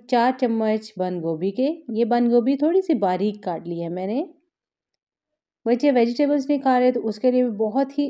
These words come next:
अच्छा तरीका है ये। हाफ मैंने खीरा लेके उसको छोटा छोटा सा चॉप कर लिया है। दो चम्मच जो हैं वो मैंने मायोनीज के ऐड कर दिए हैं और अब ऐड कर रही हूँ एक चम्मच केचप की।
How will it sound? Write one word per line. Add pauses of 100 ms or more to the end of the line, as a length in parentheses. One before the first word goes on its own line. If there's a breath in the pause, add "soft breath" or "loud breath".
(120)
अच्छा
तरीका
है
ये। (2250)
हाफ
मैंने
खीरा
लेके
उसको
छोटा
छोटा
सा
चॉप
कर
लिया
है। (1400)
दो
चम्मच
जो
हैं
वो
मैंने
मायोनीज
के
ऐड
कर
दिए
हैं (1040)
और
अब
ऐड
कर
रही
हूँ
एक
चम्मच (720)
केचप
की।